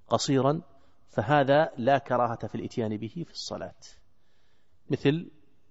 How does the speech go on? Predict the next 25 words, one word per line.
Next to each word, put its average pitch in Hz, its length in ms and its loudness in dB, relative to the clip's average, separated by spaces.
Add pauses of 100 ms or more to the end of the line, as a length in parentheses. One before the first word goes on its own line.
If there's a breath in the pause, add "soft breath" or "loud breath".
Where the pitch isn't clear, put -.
(460)
أن 113 80 -4
يحمد 120 280 -6
الله 110 260 -4
إذا 98 260 -10
عطس - 680 -12 (220)
أو 107 160 -2
إذا 101 240 -4
أتاه 104 280 -2
ما 98 120 -4
يسره 107 500 -6 (540 soft breath)
أو 214 140 6
يسترجع 151 500 2
إذا 127 180 -2
سمع 113 480 -2 (760)
ما 98 140 -2
يكرهه. - 480 -10 (720 soft breath)
وأما 185 320 6
إذا 151 220 4
كان 160 300 -2
الذكر 156 640 0 (380)
طويلاً 110 540 4 (2250)
فهذا 131 580 0 (380)
يكره 123 400 2
الإتيان 113 420 -2
به 131 400 -4